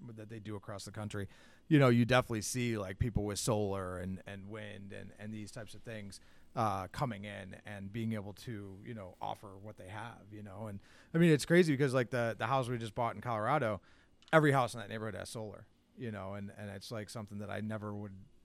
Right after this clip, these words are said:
I'd even thought of before. And I was, when I was checking out the house, you know, it was like, "Oh, that's cool. There's, you know, solar panels, and then there's,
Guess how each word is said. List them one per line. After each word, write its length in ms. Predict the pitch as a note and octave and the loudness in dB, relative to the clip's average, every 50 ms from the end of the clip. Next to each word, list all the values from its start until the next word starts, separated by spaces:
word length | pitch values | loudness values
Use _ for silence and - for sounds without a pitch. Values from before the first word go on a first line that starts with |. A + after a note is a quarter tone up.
| - - - | -20 -10 -6
I'd 160 | C#3 B2+ A#2 | -6 -4 -4
even 220 | A#2 A2 G2+ G#2 G2 | -6 -6 -8 -10 -8
thought 300 | - A2+ G#2 A2 B2+ B2+ | -6 -4 -4 -2 -2 -4
of 120 | A2+ G2+ | -6 -8
before. 500 | G2+ G2+ - - C3 D3 D3+ C3 G#2+ G#2 | -10 -12 -10 -4 -2 0 2 2 2 0
And 100 | G2+ G2+ | -2 -2
I 100 | G2+ G#2+ | -4 -4
was, 160 | G#2+ G2 G#2 | -4 -4 -4
when 120 | A2 A2 G2+ | -4 -4 -4
I 60 | G2 | -4
was 120 | G2 - | -6 -6
checking 240 | - - A2+ - A2 | -6 -6 -4 -4 -4
out 100 | G#2 G2 | -6 -6
the 80 | G#2 G2 | -8 -6
house, 380 | - B2+ C3+ C#3+ B2 - - | -2 0 0 0 0 -2 -4
you 40 | A2 | -6
know, 100 | G#2+ G2+ | -8 -8
it 40 | F#2+ | -8
was 80 | G2+ | -8
like, 180 | G2+ G2+ F#2+ - | -10 -8 -6 -6
"Oh, 200 | F#3 C4 C#4+ D#3+ | -6 -4 -2 -2
that's 160 | C3 E3 - | -2 -2 -4
cool. 180 | - - C3 C3 | -6 -6 -6 -4
There's, 240 | B2 A#2 A2 - - | -6 -6 -8 -10 -12
you 80 | B2+ B2 | -12 -12
know, 80 | A2 | -12
solar 280 | G2 - D3 E3 F3+ E3+ | -10 -6 -4 -4 -4 -4
panels, 420 | - D#3+ D3 C#3 B2+ A2+ G#2 F#2+ | -4 -6 -6 -6 -6 -8 -8 -8
and 80 | A2 A2+ | -8 -6
then 100 | A#2 B2 | -4 -2
there's, 240 | B2 A#2 A2 - | 0 0 -2 -4